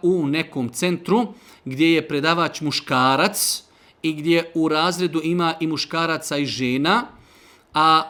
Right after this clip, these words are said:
gdje se nada da će moći obavljati namaz. U svakom slučaju,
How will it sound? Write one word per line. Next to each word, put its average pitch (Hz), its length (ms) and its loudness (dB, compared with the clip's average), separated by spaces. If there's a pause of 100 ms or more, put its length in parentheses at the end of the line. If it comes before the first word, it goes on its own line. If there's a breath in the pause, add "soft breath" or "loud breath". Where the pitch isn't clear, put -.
gdje 147 320 -4
se 147 180 -4
nada 156 280 2
da 143 80 -2
će 139 160 -6
moći 151 260 -2
obavljati 143 480 -2
namaz. 120 460 -2 (1200 loud breath)
U 320 80 4
svakom 262 380 2
slučaju, 151 600 -2